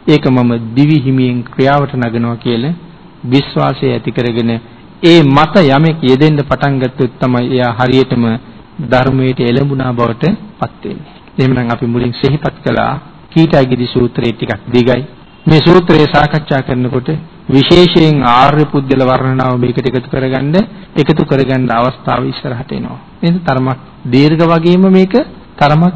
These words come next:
ගැඹුරු සූත්‍රයක්. රහතන් වහන්සේලාගේ ප්‍රභේද කොච්චර තියෙනවද? ඇයි එකම නිවනට යන රහතන් වහන්සේලා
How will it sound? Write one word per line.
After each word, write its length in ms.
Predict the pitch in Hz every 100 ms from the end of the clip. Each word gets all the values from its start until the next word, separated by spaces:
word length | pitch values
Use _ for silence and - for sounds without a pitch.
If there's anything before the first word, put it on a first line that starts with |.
| 147
ගැඹුරු 360 | 123 127 127 127
සූත්‍රයක්. 500 | - 113 - 123 - - -
රහතන් 380 | 139 135 139 123
වහන්සේලාගේ 760 | 117 120 117 127 117 117 117 117
ප්‍රභේද 420 | 143 131 143 143
කොච්චර 360 | 143 151 - 170
තියෙනවද? 480 | 170 180 180 180 185 - - - -
ඇයි 220 | 147 151
එකම 340 | 165 147 190 190 190
නිවනට 500 | 175 175 180 175 160
යන 240 | 147 170 214 226 - - -
රහතන් 400 | 143 156 160 143
වහන්සේලා 680 | 135 135 - 131 123 120